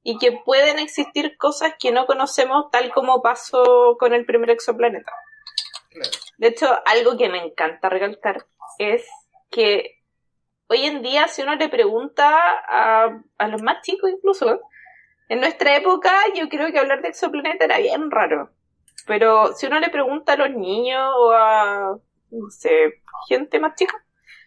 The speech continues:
Speaker 1: eh, todos asumen que va a haber vida en otro planeta. Lo asumen. Ya, eh, ya <laughs> nacieron con el chip. Entonces, lo único que uno espera de ahora en adelante es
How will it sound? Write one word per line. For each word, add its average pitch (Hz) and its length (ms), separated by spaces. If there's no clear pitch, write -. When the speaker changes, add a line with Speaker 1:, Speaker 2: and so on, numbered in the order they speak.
Speaker 1:
eh, 233 760
todos 440 340
asumen 349 420
que 370 100
va 359 100
a 381 40
haber 392 220
vida 392 240
en 415 60
otro 392 200
planeta. 370 560
Lo 233 120
asumen. 208 800
Ya, 269 220
eh, 285 200
ya 277 220
<laughs> 277 220
nacieron 349 420
con 392 120
el 381 180
chip. - 220
Entonces, 302 800
lo 254 180
único 339 340
que 330 100
uno 339 120
espera 330 400
de 254 120
ahora 269 120
en 294 100
adelante 285 480
es 320 140